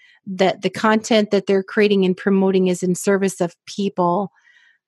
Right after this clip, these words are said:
and, and that they're really driven by what they help to create in other people's lives. So I love it. I've been podcasting for so long. I actually, there was a season, I don't know if you can all relate to this, Dominic, but there was a season a couple years ago where I was,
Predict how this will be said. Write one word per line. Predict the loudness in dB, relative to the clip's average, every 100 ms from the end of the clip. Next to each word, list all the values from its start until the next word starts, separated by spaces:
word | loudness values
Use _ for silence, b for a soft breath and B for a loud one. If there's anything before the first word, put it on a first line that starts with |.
| -8
and, | -2 -2 -2 -2
and | 2 2
that | 2
they're | 2 2
really | 2 4 4 2
driven | 2 2 2 2 0 -2 -4 -6 -4
by | -2
what | 0 0 -2
they | -2
help | -2 -4 -6
to | -10
create | -6 -2 -2 -2
in | -2
other | -2 -6
people's | -8 -10 -6 -6 -2
lives. | -2 -2 -6 -10 -18 -20 -20
So | -10 -4 -4 -4 -8 -8 0
I | 2
love | 4 2
it. | -2 -6 _ -4
I've | 2
been | 4 4
podcasting | 2 -2 0 0 0 2 0 2
for | -2
so | 2 2
long. | 4 4 2 0 B B B B
I | -2 0
actually, | 0 0 2 2 2
there | 4 4
was | 4 4
a | 0
season, | -2 0 2 4 4 6 4 2 _ _ _ _ 0
I |
don't | 2
know | 4
if | 2 0
you |
can | 2 2
all | 2
relate | 2 2 2 0
to | 2 2
this, | 2 0
Dominic, | -2 0 2 0
but | 0
there | 2
was | 4 2
a | -2
season | 0 2 4
a | 2
couple | 2 0 4
years | 2 2
ago | 0
where | 2 2
I | 4
was, | 6 6 2 -6